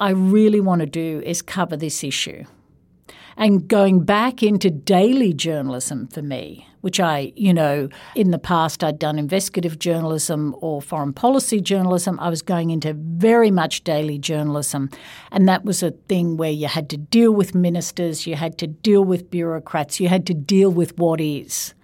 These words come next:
And that put me straight back on the road of, "Okay, I've got to talk to everyone, and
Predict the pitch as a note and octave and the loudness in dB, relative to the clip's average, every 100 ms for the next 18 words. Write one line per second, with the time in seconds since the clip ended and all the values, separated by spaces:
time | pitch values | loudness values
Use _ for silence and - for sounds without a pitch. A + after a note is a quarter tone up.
0 | _ - - - G3 F#3+ G3 G3 G3+ F#3 | _ -20 -20 -2 4 4 4 0 -4 -2
1 | F3+ E3 - F#3 E3+ - - C#3 B2+ - | -4 -2 -2 0 0 0 -4 -4 -6 -12
2 | - F#3+ E3+ E3 E3 D#3+ D3+ - C#3+ - | -4 0 0 0 -2 0 -2 -6 -12 -16
3 | - G3+ F#3 E3 - C3 F3 E3+ - F3+ | -2 0 0 -2 -4 -6 -4 -6 -4 -4
4 | F3 - - D#3 D3 D3 C3+ C3 D3+ - | -4 -10 -10 -10 -10 -12 -10 -10 -12 -16
5 | _ _ F3+ F3 E3 | _ _ -4 -4 -4